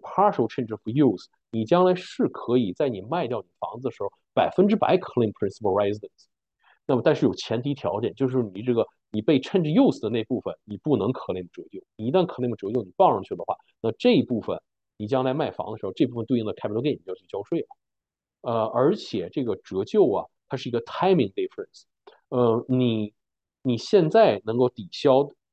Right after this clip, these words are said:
抵消掉的这部分，那么将来如果等你卖房子的时候，会产生我们叫做 recapture。那么这些还会再重新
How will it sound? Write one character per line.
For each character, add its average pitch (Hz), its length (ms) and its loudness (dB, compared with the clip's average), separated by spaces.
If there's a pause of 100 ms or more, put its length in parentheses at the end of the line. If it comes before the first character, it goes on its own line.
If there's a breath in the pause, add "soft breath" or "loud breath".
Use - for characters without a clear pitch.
(280)
抵 107 180 -8
消 131 220 0
掉 156 220 2
的 92 80 -6
这 104 140 -8
部 98 160 -12
分， 82 180 -12 (420)
那 135 120 -4
么 110 100 -2
将 156 320 -2
来 113 300 -2 (360)
如 117 160 -6
果 117 140 -2
等 131 160 -4
你 101 80 -6
卖 139 220 -4 (100)
房 - 180 -10
子 127 80 -10
的 113 60 -12
时 95 80 -8
候， 87 100 -6
会 120 100 -4
产 90 200 -14
生 120 80 -10
我 107 60 -8
们 90 60 -20
叫 113 100 -6
做 110 100 -4
recapture。 - 640 -4 (480)
那 120 80 0
么 110 400 2
这 95 140 0
些 120 180 4
还 107 180 0
会 113 260 0 (160)
再 113 140 -2
重 127 300 -6
新 151 180 -2